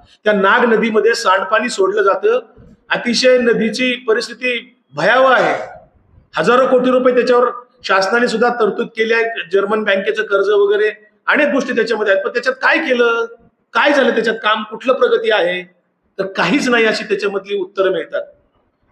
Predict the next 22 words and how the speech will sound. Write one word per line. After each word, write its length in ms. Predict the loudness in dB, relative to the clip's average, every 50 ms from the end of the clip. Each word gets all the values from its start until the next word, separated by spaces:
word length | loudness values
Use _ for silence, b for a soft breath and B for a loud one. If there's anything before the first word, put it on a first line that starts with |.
| _ _ -8
नेमकं 540 | -4 -2 0 2 2 2 2 2 2 2 2
विदर्भासाठी, 1000 | 2 2 2 2 4 4 4 4 2 2 2 0 0 -2 -4 -6 -6 -8 -10 _ _ _ _ _ _ _ _ _ _ _ _ _ _ _ _ _ _ _
महाराष्ट्रासाठीच 720 | -2 0 0 2 0 2 0 0 0 0 0 0 -2 -2 0
काही 140 | 2 2 2
केलेलं 300 | 2 2 2 2 2 2
नाही 120 | 2 0
मुळात. 240 | 2 2 2 2 0 -2 -6 -14 -20 _ _ _ _ _ _ _ _ _ _ _ _ _ -2
तुम्ही 160 | 0 2 2
जर 120 | 4 4
बघितलं, 680 | 4 4 4 2 2 2 2 2 2 2 0 -2 -4 -8 -12 _ _ _ _ _ _ _ _ _ _ _ _ _ _ _ _ _ _ _ _ _ _ -6
आकडेवारी 420 | -4 0 2 2 4 4 4 2
काढून 340 | 2 2 2 4 2 2 2
बघा 180 | 2 2 2 2
आपण, 240 | 0 0 0 -4 -4 -6 -14 _ _ _ _ _ _ _
दोन 160 | 2 2 4
हजार 220 | 4 4 2 2 2
तेरा 320 | 0 0 2 2 2 2
चौदा 300 | 2 2 2 2 4 2
पर्यंत 420 | 2 2 0 0 0 -2 -2 -2 -2
महाराष्ट्र 640 | -2 0 0 0 2 2 2 2 0 0 -2 0 0 2 2 0 -2 -4 -10 -16 _ _ _ _
हा 460 | -8 -4 0 2 2 2 2 2 0 0
राज्य 340 | 0 0 2 2 2 2